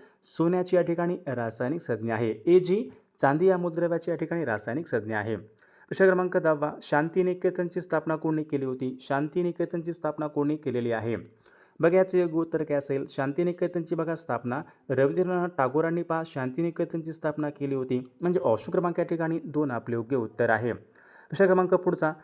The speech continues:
भारताचा पर्यटन त्रिकोण. बघा जो काही बघा भारताचा पर्यटन त्रिकोण आहे त्याला कोणत्या नावाने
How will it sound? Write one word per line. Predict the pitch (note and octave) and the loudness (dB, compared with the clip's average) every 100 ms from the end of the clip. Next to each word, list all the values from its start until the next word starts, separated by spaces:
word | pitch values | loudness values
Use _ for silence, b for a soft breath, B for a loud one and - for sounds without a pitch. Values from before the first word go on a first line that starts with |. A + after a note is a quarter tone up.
| B A#2+ | B 0
भारताचा | B2 D3+ E3+ F3 F3+ F#3 | 4 4 4 4 4 2
पर्यटन | F#3+ D#3+ E3+ E3+ F3 | 4 4 4 4 0
त्रिकोण. | F3 C3 B2+ B2 G2+ - b b b | 0 -2 0 -2 -4 -12 b b b
बघा | D#3+ F3+ | 2 4
जो | D3 E3 | 2 0
काही | F3 F3 | 2 2
बघा | F3 F3 | 2 0
भारताचा | C#3 B2+ D#3+ E3 | 0 -2 -2 -2
पर्यटन | - D#3 E3 G3 | 0 2 4 2
त्रिकोण | F#3+ F3+ F3+ E3 | 2 0 0 0
आहे | C#3+ C#3 | 0 -2
त्याला | - E3 F3 - b b - | -2 -2 -2 -6 b b -2
कोणत्या | F#3 F#3 | 0 2
नावाने | F3 E3 D#3+ D#3+ | 2 0 -2 -4